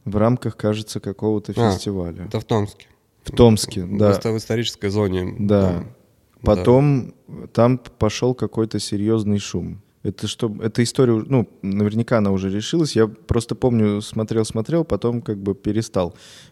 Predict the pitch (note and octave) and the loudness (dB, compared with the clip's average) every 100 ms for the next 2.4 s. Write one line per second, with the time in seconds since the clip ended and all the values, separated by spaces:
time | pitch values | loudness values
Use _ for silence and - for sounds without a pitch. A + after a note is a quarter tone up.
0 | - - F2 - D3 D#3 C3+ - G2+ - | -16 -10 -10 -4 0 0 -2 -10 -4 -2
1 | D3 G#2+ G#2+ - G2 E2+ F2 A#2+ - F#2+ | 0 0 -2 0 -2 0 -2 -4 -6 -10
2 | - F2+ E2+ | -10 -10 -10